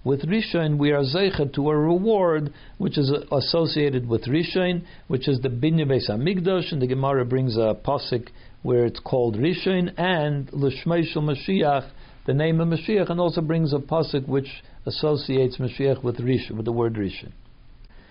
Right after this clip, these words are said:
The Maharsha explains the reasoning why the mitzvah, the mitzvah of Sukkah, the, the idea, the, the Yom Tov of Sukkot is connected to the Binyan Beis Hamikdash, because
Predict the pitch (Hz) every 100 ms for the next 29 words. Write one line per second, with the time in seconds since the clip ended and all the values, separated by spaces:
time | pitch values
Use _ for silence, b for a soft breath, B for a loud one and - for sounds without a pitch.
0 | b b - 156 147 135 - 208 135 -
1 | 175 202 160 139 127 139 143 196 214 160
2 | 139 131 123 170 156 131 123 120 B B
3 | B - 135 156 175 - 135 127 131 127
4 | 123 127 156 165 156 135 - - 185 185
5 | 139 127 127 127 b b b b b -
6 | 127 120 120 117 120 120 165 151 120 120
7 | 113 107 107 110 160 160 143 135 135 -
8 | 202 180 143 - 156 - - 143 160 -
9 | 143 135 - 160 151 143 131 120 107 -
10 | - - - - - - - - - 120
11 | 156 156 127 123 123 110 120 117 135 165
12 | - 151 - 214 160 151